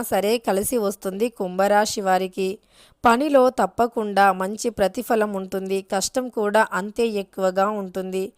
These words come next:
కష్టానుసారంగా ప్రతిఫలం అయితే తప్పకుండా ఉంటుంది. కష్టానుసారంగా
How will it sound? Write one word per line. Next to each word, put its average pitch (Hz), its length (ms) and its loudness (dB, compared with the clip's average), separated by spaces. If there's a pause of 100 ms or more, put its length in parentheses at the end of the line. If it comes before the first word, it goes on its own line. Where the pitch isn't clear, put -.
(400)
కష్టానుసారంగా 233 1000 4
ప్రతిఫలం 226 680 -2
అయితే 196 280 -4
తప్పకుండా 202 680 -2
ఉంటుంది. 208 400 -4 (160)
కష్టానుసారంగా 214 880 -2